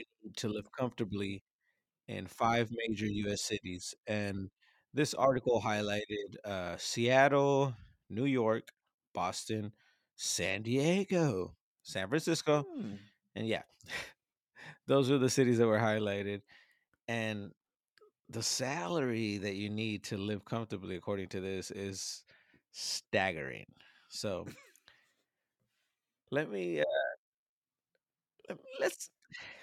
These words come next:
Speaker 1: let's do a little fun game out of this. What do you think is the highest? Do you want me to name the cities again?
Speaker 2: Who, who has, what, who need, where you need to make the most to live?
Speaker 1: Yeah.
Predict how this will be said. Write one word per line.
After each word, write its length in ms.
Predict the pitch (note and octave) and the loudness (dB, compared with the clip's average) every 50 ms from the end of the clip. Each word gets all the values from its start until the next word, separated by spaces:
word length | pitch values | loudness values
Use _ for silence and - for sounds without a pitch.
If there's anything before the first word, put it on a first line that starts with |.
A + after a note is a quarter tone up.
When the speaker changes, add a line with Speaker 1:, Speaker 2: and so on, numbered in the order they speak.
| - - _ _ | -20 -20 _ _
Speaker 1:
let's 260 | - - - - - - | -16 -12 -8 -6 -4 2
do 200 | - C#3 B2 A2+ | 4 6 8 8
a 80 | A2 | 6
little 200 | G2+ G2+ G2 F#2 - | 6 4 4 4 4
fun 320 | F#2+ F2+ A#2 B2 C3+ B2 - | 2 2 0 0 0 0 0
game 280 | B2 C3+ D3 C#3+ C3 A#2+ | 0 0 0 0 0 0
out 160 | G#2+ G2 E2+ | 0 0 0
of 120 | F2 D#2+ - | -2 -6 -8
this. 140 | - - - - _ - - - _ _ _ _ _ _ _ _ _ _ _ _ _ | -10 -12 -12 -14 _ -20 -20 -20 _ _ _ _ _ _ _ _ _ _ _ _ _
What 120 | A#2+ C#3+ | 2 4
do 60 | D#3+ F3 | 4 4
you 60 | E3 | 4
think 180 | - F3 C3+ | 4 2 2
is 100 | D#3 C#3+ | 4 4
the 80 | B2+ C3 | 4 6
highest? 480 | B2+ B2 A#2+ A2+ G2 F2+ F2 F2+ - - _ _ _ _ _ _ _ _ _ _ _ _ _ _ _ _ - | 8 8 8 6 4 2 -2 -6 -8 -14 _ _ _ _ _ _ _ _ _ _ _ _ _ _ _ _ -2
Do 60 | A#2+ | 0
you 40 | A#2+ | 0
want 100 | A#2+ B2 | 2 2
me 40 | B2+ | 4
to 260 | B2 B2 A#2+ A#2 A#2 A2+ | 6 6 6 6 4 2
name 200 | A2+ A#2+ A#2+ A2+ | 0 -2 -2 -2
the 80 | A#2 | -4
cities 300 | A2+ - C3 B2+ C3+ C3 | -4 -2 0 0 2 2
again? 180 | C3+ C#3+ D3 D3 - _ _ _ _ _ _ _ _ _ _ | 2 2 0 -2 -6 _ _ _ _ _ _ _ _ _ _
Speaker 2:
Who, 1000 | _ - B2 B2 B2 B2 B2 A#2 A#2 A#2+ A#2+ A2+ A#2 B2 - - B2 A#2+ A2 F#2+ - _ _ _ _ _ - | _ 2 4 6 8 8 8 8 8 8 8 6 6 4 2 -2 -6 -6 -6 -8 -12 _ _ _ _ _ -2
who 340 | A2 G2 A#2 A2+ G2+ G2+ G#2 | 4 6 8 8 8 8 6
has, 400 | G2+ G2 F#2+ F#2+ G2 - - _ | 4 2 0 -4 -8 -12 -16 _
what, 260 | - A#2 A2+ B2 A2 - - - | -6 0 2 2 2 2 0 0
who 140 | B2 B2+ | 0 0
need, 260 | A#2+ A#2 A2+ G#2+ F#2+ F2+ | 2 0 -2 -4 -6 -2
where 140 | G#2 A2+ A#2 | 0 2 2
you 80 | A2+ | 2
need 140 | G#2+ A2 G#2 | 2 0 -2
to 140 | G#2 G2 F#2 F#2 - - G2 | -2 -4 -4 -6 -12 -8 -6
make 220 | G#2 G#2+ G2+ - | -4 -4 -4 -4
the 60 | G#2+ | -4
most 380 | F#2+ F#2+ F#2+ A2+ D3+ - - - | -2 0 0 0 0 -2 -4 -6
to 60 | - | -2
live? 240 | A2 A2+ C3+ F#3 - - _ _ _ _ _ _ _ _ _ _ _ _ _ - - | 0 0 0 0 -2 -4 _ _ _ _ _ _ _ _ _ _ _ _ _ -16 -6
Speaker 1:
Yeah. 260 | - A#2+ A2 E2 | -2 -2 -2 -2